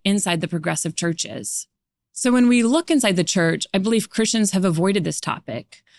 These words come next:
We don't talk openly about the purpose and the practice of marriage.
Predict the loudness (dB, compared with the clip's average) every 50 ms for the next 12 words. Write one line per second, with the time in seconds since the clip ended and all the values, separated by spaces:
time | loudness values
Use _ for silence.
0 | _ _ 0 0 2 2 2 2 2 0 0 0 0 0 -2 0 0 0 2 2
1 | 2 2 2 2 0 0 -2 -2 -2 0 0 -2 -2 -4 -6 -6 -6 -4 -2 -2
2 | -2 0 0 0 0 0 -2 -4 -4 -2 -2 0 0 -2 -4 -6 -6 -4 -4 -4
3 | -4 -4 -4 -4 -4 -4 -4 -2 -2 -2 -2 -4 -4 -6 -8 -8 -8 -8 -10 -10